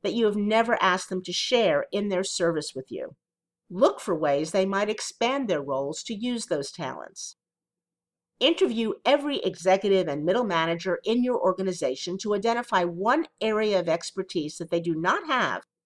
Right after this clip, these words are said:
but which would give them the opportunity to turn a wish into reality. Then do everything in your power to recruit a volunteer with the ability and interest in doing that role.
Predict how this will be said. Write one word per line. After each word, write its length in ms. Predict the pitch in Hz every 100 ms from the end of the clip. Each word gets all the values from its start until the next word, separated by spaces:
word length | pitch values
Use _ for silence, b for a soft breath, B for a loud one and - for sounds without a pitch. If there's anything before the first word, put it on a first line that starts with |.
| _ _ -
but 140 | 190
which 200 | 254 277
would 160 | 269 190
give 240 | 196 302
them 160 | 330 311
the 140 | 277
opportunity 720 | 233 226 202 - 269 220 165
to 120 | 160 175
turn 300 | - 254 262
a 60 |
wish 400 | 202 208 156 - -
into 280 | 180 185
reality. 600 | 165 156 139 123 73 - - _ _ _ _ -
Then 240 | 247 302
do 220 | 277 247 -
everything 460 | 269 339 330 208
in 100 | 170
your 140 | 160 156
power 480 | - 226 214 214
to 160 | 214 185
recruit 340 | 165 - 247
a 60 | 233
volunteer 500 | 196 175 170 - 185
with 140 | 180
the 100 | 170
ability 540 | 156 160 214 226 214 -
and 100 | -
interest 460 | 208 208 175 -
in 100 | 185
doing 300 | 180 160 156
that 180 | 156 -
role. 380 | 214 233 151